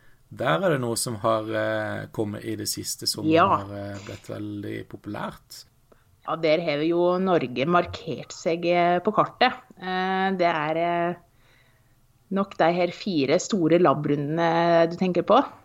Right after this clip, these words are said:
Speaker 1: Ja, stemmer det. De store trailerne.
Speaker 2: Ja.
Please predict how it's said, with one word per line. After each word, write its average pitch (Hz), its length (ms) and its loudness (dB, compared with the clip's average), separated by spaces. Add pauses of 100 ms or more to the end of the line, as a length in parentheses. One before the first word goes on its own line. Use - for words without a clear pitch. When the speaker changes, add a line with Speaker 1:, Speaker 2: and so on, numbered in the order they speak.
(120)
Speaker 1:
Ja, 156 160 -4 (120)
stemmer 127 320 -6
det. 90 160 -8 (1700)
De 107 80 -8
store 104 340 -6
trailerne. 101 480 -8 (960)
Speaker 2:
Ja. 147 220 -4